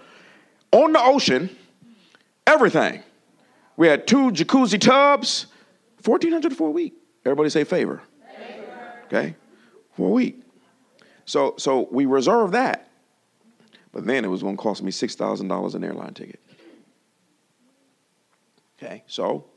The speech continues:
Speaker 1: we were getting there with saving the money, but then we were starting to get nervous because the time was coming, and we need to get these airline tickets for eight people.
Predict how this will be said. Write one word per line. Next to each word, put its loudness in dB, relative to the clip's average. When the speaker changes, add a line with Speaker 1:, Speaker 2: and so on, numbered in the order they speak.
Speaker 1:
we -4
were 2
getting -2
there -2
with -2
saving -2
the -4
money, -4
but -8
then -2
we -2
were -4
starting -6
to -8
get -6
nervous -6
because -10
the -10
time -10
was -10
coming, -12
and -8
we -2
need -4
to -6
get -4
these -6
airline -4
tickets -10
for -10
eight -8
people. -12